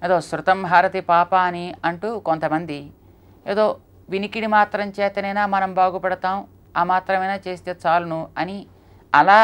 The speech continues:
వినడానికి ఏవో కొన్ని కథలు, కబుర్లు ఉండొచ్చు. కానీ భగవద్గీత కేవలం అలాగా విని వదిలిపెట్టడానికి వీలయ్యేటటువంటి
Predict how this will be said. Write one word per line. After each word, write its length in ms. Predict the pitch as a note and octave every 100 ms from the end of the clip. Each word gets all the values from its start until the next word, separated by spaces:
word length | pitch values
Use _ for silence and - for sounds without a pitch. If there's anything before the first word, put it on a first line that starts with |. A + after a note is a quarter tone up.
| - -
వినడానికి 440 | F#3+ G3+ G3+ G3 F3
ఏవో 120 | F#3 F3+
కొన్ని 200 | E3+ E3 D#3
కథలు, 320 | C#3+ C#3+ E3 F3 -
కబుర్లు 400 | E3 D3 C#3+ D3 D3 -
ఉండొచ్చు. 400 | B2+ B2 - - - - - _ _ _ _ _ _ _ _ -
కానీ 200 | F3 G#3+ F3
భగవద్గీత 580 | C#3 C#3 G3+ F3 G#3 G3+ D3+ D3 - - -
కేవలం 400 | G3+ A3 B3 A#3+ A#3 -
అలాగా 360 | F3+ F#3 E3+ D#3 - C3+
విని 260 | F3 G3+ G#3 -
వదిలిపెట్టడానికి 840 | E3 E3+ F3 F3 D#3+ D#3+ D3+ D3+ D3+ -
వీలయ్యేటటువంటి 840 | C#3 C#3+ C#3 C3+ C3+ C3+ C3+ C#3